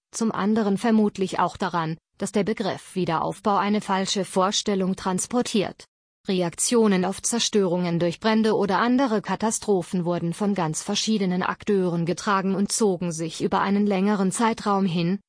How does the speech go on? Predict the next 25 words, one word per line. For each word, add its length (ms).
währenddessen 640
die 140
Zielsetzung 840
durchaus 560
wechseln 460
konnte. 420
Wie 180
beschrieben, 760
beruhte 480
die 140
Förderung 500
der 140
Ziegeldächer 720
nicht 240
nur 200
auf 120
feuerpolizeilichen 1160
Überlegungen, 760
sondern 420
bedeutete 520
zugleich 500
ein 160
Verschönerungsprogramm 1300
der 100
Stadt, 460